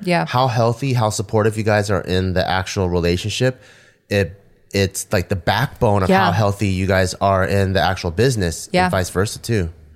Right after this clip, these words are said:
Speaker 1: Yeah,
Speaker 2: Well, actually,
Speaker 1: no.
Speaker 2: not even vice versa. Just, it's just one way.
Speaker 1: Yeah.
Speaker 2: Your business could be balling as fuck, um, and you could be making hella money. 'Cause there was a point where Barbell started skyrocketing,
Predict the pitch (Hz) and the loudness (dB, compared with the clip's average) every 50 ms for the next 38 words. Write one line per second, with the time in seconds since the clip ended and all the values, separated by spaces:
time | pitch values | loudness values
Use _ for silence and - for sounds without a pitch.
0 | - - - 175 180 190 202 190 180 139 180 202 196 156 147 147 147 175 180 156 | -20 -10 -2 2 2 4 4 4 4 4 4 4 4 4 4 4 4 2 2 2
1 | 120 107 104 95 - 95 92 87 82 71 76 - - 139 139 - - - - 120 | 2 2 2 2 0 0 -2 0 -2 -6 -6 -2 0 0 0 0 -2 -2 -2 0
2 | 117 127 120 - 110 113 117 117 120 139 143 104 - - - 185 175 175 175 175 | 0 0 0 0 0 2 2 2 2 2 2 0 0 -2 0 2 2 4 4 2
3 | 170 123 127 101 139 165 156 165 143 - - 143 117 120 120 113 92 85 87 92 | 2 0 2 2 2 2 2 2 0 0 -2 -2 -2 0 -2 -2 -2 -4 -8 -4
4 | - - 120 117 120 135 143 139 139 131 117 110 - - - - 120 117 143 180 | 0 2 4 4 4 4 2 2 2 2 2 0 -2 -4 -4 0 2 2 2 0
5 | 180 - - - - - - - _ _ _ _ _ _ 120 117 113 110 107 104 | -2 -6 -14 -20 -20 -20 -20 -20 _ _ _ _ _ _ 2 2 4 4 4 4
6 | 98 92 90 - - 110 110 120 120 - 120 120 123 117 117 113 110 117 104 92 | 2 2 0 0 0 0 0 2 0 0 0 2 2 2 2 2 2 0 -2 0
7 | 92 110 110 120 117 110 104 101 98 101 110 131 151 147 - - - - 117 117 | 0 2 2 2 2 2 2 2 2 2 2 0 0 -2 -6 -6 -4 0 2 2
8 | 131 135 135 127 - - 156 170 160 135 123 117 110 90 - 104 98 113 120 127 | 4 2 2 0 0 0 0 2 2 4 4 2 2 2 2 2 2 4 2 2
9 | 120 - 123 113 104 98 - - 107 104 135 147 135 113 107 104 - 113 104 104 | 0 2 2 0 0 0 0 0 0 2 2 4 4 4 2 2 0 0 0 0
10 | 107 107 | 0 -2